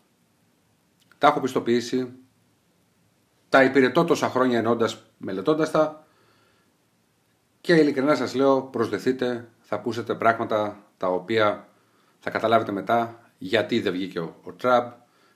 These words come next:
γιατί βγαίνει ο Biden και ποια είναι, θα είναι η πορεία του πλανήτη, την οποία την πορεία του πλανήτη αποτυπώνεται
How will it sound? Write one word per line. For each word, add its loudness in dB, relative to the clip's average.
γιατί -6
βγαίνει 0
ο -4
Biden 2
και -12
ποια -4
είναι, -4
θα -2
είναι 0
η -4
πορεία -2
του -10
πλανήτη, -4
την -4
οποία 0
την -8
πορεία 0
του -14
πλανήτη -4
αποτυπώνεται 0